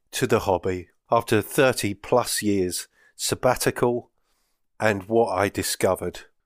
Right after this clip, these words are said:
on my return, essentially a hotbed of creativity, a very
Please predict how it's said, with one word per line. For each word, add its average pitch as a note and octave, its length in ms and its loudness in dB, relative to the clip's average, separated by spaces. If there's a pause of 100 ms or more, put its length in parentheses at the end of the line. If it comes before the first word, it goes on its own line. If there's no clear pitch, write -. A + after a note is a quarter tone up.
(160)
on F#2+ 160 -8
my F2+ 160 -2
return, E2+ 760 -6 (380)
essentially F#2 800 -2 (320)
a - 60 -12
hotbed F#2+ 720 -2 (300)
of - 140 -20
creativity, F#2 1200 -2 (840)
a G#2+ 80 -4
very G#2+ 480 2